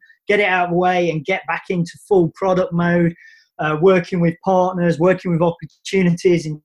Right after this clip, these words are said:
different countries and regions, uh, like China, like India. We're getting a lot of pull towards Asia. It wasn't something that we initially planned. Uh, we went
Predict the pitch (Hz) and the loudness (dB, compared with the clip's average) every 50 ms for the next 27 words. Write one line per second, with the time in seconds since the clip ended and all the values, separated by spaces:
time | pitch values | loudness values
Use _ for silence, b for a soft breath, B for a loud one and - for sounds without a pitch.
0 | _ _ 180 175 175 - 170 170 170 175 170 - - - 185 185 175 - - 180 | _ _ -6 -6 -6 -6 -8 -8 -8 -10 -12 -12 -8 -4 -4 -2 -2 -2 -2 -2
1 | 160 147 151 147 156 170 180 180 175 151 - 180 175 170 170 160 - b b b | -2 -2 -4 -4 -2 0 0 0 0 -2 -2 0 0 0 0 0 -4 b b b
2 | b b b _ - 151 147 147 147 147 151 156 156 160 170 180 - - - 170 | b b b _ -10 -6 -6 -6 -4 -6 -4 -4 -2 -2 -2 -2 -4 -6 -4 -4
3 | 170 170 170 170 170 165 170 170 165 165 160 165 175 180 175 175 - 190 185 180 | -2 0 0 0 0 0 0 0 0 0 0 0 0 0 -2 -4 -6 -6 -4 0
4 | 175 170 160 170 170 170 165 160 165 170 170 196 196 160 160 170 175 185 214 233 | 0 0 2 2 4 4 4 4 2 0 0 0 0 0 0 0 2 2 2 0
5 | 208 190 175 - _ - 190 185 180 175 170 - _ _ - - 180 175 175 170 | 0 -2 -4 -8 _ 0 2 4 4 4 2 -2 _ _ -10 -4 0 2 2 4
6 | 170 156 - - 170 175 170 170 175 170 170 180 185 180 175 170 165 160 180 190 | 2 2 0 -4 -4 -2 0 0 0 0 0 0 2 2 2 2 2 2 0 0
7 | 165 185 190 180 - - - 190 175 170 - 185 175 165 175 180 165 165 165 165 | 0 0 -2 -4 -6 -8 -6 -6 -4 -4 -2 0 2 2 2 2 0 0 2 2
8 | 170 175 180 170 - - 175 170 165 - - 156 143 165 180 180 196 202 - b | 4 2 2 0 0 0 0 0 0 -2 -4 -4 -2 -2 -2 -2 -4 -8 -12 b
9 | b b b b b b - - 165 165 160 160 156 160 165 170 170 175 185 190 | b b b b b b -6 -4 -2 0 0 0 0 -2 -2 0 0 0 0 0
10 | 180 175 | -2 -4